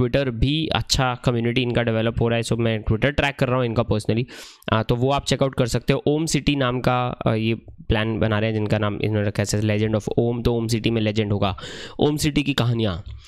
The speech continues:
अ, यहाँ पे अगर बात की जाए इनके गाइस व्हाइट पेपर की, तो आप इनके वेबसाइट से जो है इनका व्हाइट पेपर एक्सेस कर सकते हो। व्हाइट पेपर में आपको सारा इन्फो मिलेगा, but as always guys, दो चीज़ें मैंने भी मेरे साइड से चेक की हैं। Of course यहाँ पे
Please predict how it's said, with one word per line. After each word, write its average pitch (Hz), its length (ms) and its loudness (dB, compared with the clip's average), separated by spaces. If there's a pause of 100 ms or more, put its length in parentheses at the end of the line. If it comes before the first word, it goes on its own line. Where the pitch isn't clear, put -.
(300)
अ, 113 220 2
यहाँ 123 260 2
पे 165 120 2
अगर 143 220 0
बात 127 240 -2
की 147 120 2
जाए 151 140 2
इनके 131 340 0
गाइस 135 240 0
व्हाइट 117 240 2
पेपर 143 300 0
की, 156 100 0
तो 160 100 0
आप 143 120 0
इनके 131 200 0
वेबसाइट 127 400 0
से 151 120 0
जो 139 100 0
है 147 120 -2
इनका 139 220 -2
व्हाइट 104 360 -2
पेपर 135 240 0
एक्सेस 135 380 -2
कर 131 140 0
सकते - 320 -2
हो। 156 180 0
व्हाइट 127 280 0
पेपर 147 220 0
में 147 100 0
आपको 139 220 -2
सारा 127 240 0
इन्फो 131 260 0
मिलेगा, 127 320 0
but 151 140 0 (120)
as 123 140 2
always 135 340 0
guys, 147 240 -2 (360)
दो 139 140 2
चीज़ें 156 260 0
मैंने 131 260 0
भी 151 100 0
मेरे 143 200 0
साइड 135 220 -2
से 143 100 0
चेक 131 220 -2
की 135 100 0
हैं। 139 80 0
Of - 100 -4
course 139 300 0
यहाँ 117 240 0
पे 139 140 0